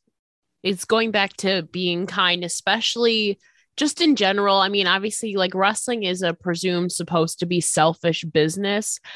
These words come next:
but definitely your trainers and everybody that you've interacted with seems to have instilled that, like,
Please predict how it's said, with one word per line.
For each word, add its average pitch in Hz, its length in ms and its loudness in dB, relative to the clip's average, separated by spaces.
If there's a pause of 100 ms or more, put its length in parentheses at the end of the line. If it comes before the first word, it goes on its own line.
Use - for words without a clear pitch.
(240)
but 175 300 4
definitely 208 500 2
your 170 520 2
trainers 175 800 -2
and 151 120 -4
everybody 160 480 2
that 151 140 2
you've 147 300 -2
interacted 147 600 0
with 170 180 0
seems 170 440 0
to 170 140 0
have 156 220 0
instilled 147 460 0
that, 131 160 0
like, 139 260 -2